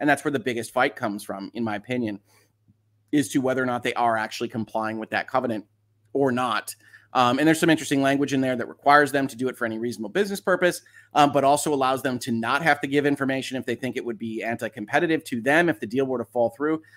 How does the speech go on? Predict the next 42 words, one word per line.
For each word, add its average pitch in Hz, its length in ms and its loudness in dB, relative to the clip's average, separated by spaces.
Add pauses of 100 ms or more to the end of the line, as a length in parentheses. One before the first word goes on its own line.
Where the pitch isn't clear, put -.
(120)
So - 120 -6
you 120 80 -4
get 190 140 8
into 214 340 -2
a 208 120 6 (120)
court 196 380 -2
fight, 143 360 4
you 123 80 -8
get 131 160 0
into 147 220 -4
judges' 131 480 -2
reasonable 131 320 0
discretion 127 540 0 (360)
on 139 220 8
these 131 220 0
things, 127 340 0
and 143 160 0 (140)
anybody 226 680 8
that 151 140 -2
tells 156 240 2
you 147 60 0
that 131 100 -6
they 139 80 2
can 135 120 -2
promise 131 340 0
what - 100 -14
the 117 40 -10
Delaware 120 240 -2
Court 117 180 -4
of - 40 -10
Chancery 113 300 -6
will 107 100 -8
do 107 180 -6
on 104 120 -6
those 139 200 -2
kinds 131 260 -2
of - 20 -12
analyses 107 500 -6 (300)
is 135 160 2
lying 120 400 0
to 101 160 -14
you. 78 120 -18